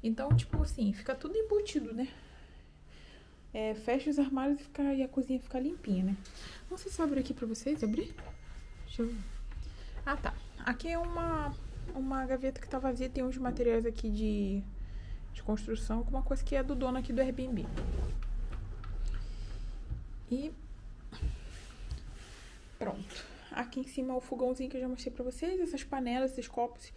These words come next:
esses utensílios são tudo daqui. A única coisa que a gente comprou foi esse alho em pó, né? Esse sal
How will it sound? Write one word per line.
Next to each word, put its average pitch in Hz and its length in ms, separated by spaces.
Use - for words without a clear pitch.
esses 247 140
utensílios 262 540
são 269 200
tudo 302 260
daqui. 320 520
A 233 40
única 262 280
coisa 247 120
que - 80
a 233 40
gente 220 120
comprou 294 480
foi 220 380
esse 240 300
alho 226 280
em 240 100
pó, 285 300
né? 330 320
Esse - 140
sal 277 640